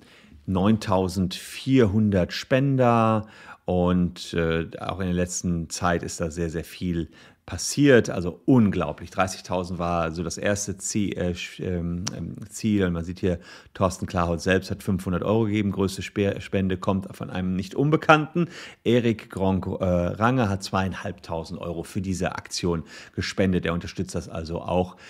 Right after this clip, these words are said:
Ähm, wirklich tolle Aktion und, ähm, ja, ähm, es sind auch noch einige PayPal-Spenden direkt bei Johnny's World eingegangen für diese Aktion, sodass man hier rund über dreihundertdreißigtausend Euro zusammenbekommen hat für,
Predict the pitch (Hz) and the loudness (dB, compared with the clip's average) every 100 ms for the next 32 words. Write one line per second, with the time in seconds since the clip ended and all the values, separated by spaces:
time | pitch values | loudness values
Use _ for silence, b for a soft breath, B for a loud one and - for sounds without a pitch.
0 | B B - 90 90 135 123 147 143 - | B B -2 2 4 4 2 2 2 2
1 | - 147 92 - 98 90 - 98 95 92 | 0 0 2 0 -2 -2 -4 -2 0 0
2 | 92 - _ _ - 107 85 - - 92 | -2 -6 _ _ 0 2 2 -2 -6 -6
3 | 90 - - 101 127 113 95 95 - 101 | -6 -8 -10 -6 -4 -4 -4 -6 -4 -2
4 | 104 104 117 127 120 107 - 104 98 95 | 0 -2 -2 -4 0 -2 -2 -4 -4 -4
5 | 98 120 - 120 110 110 - _ _ 107 | -2 -4 -4 -2 0 -2 -4 _ _ -8
6 | 110 110 104 101 104 107 104 104 104 101 | -4 -4 -2 -2 0 -2 -2 -2 -2 -2
7 | 101 98 104 95 98 - - - 104 98 | -2 -4 -4 -2 -4 -4 -10 -6 -2 -2
8 | 95 B B B 98 90 98 92 90 - | -4 B B B -4 -2 0 0 0 -4
9 | B B B - 123 135 127 120 - 92 | B B B 0 6 8 8 4 -2 0
10 | 92 110 131 147 147 135 - - - 113 | 4 8 8 8 6 4 4 4 2 2
11 | 110 101 98 104 92 92 - - 92 85 | 2 4 2 2 2 0 0 -4 -2 -2
12 | 87 - 95 90 90 - 90 92 135 185 | -4 -2 -2 0 -2 -4 -2 0 0 2
13 | 143 104 92 - 92 87 95 123 - - | 2 0 -2 -4 -2 0 0 -2 -2 -14
14 | - 165 180 208 269 | 0 4 8 10 8